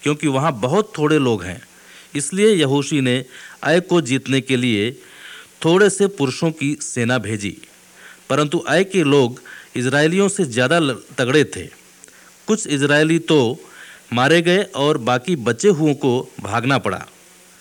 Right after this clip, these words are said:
तब यहोशू दुख और हताश होकर अपना सिर झुका लिया और परमेश्वर के सामने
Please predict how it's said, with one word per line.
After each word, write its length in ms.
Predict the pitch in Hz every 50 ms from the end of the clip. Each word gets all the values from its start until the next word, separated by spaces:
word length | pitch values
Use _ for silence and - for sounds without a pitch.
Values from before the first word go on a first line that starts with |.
| _ _ - - - -
तब 200 | 190 220 196 170
यहोशू 480 | 160 151 143 160 156 156 - 190 185
दुख 340 | 165 127 135 156 156 - -
और 220 | 135 139 139 120
हताश 380 | 117 107 - 139 143 143 - -
होकर 260 | 123 120 120 131 117 110 - - - - - -
अपना 280 | - 120 - 135 139 131
सिर 240 | 120 - - 117 110
झुका 300 | 110 107 98 - 110 104
लिया 320 | 98 98 101 95 87 98 - - - - - - - -
और 180 | - 131 139 143
परमेश्वर 540 | - - 127 117 120 139 143 - - 165 151
के 140 | - 143
सामने 440 | 135 - 135 117 110 104 110 117 123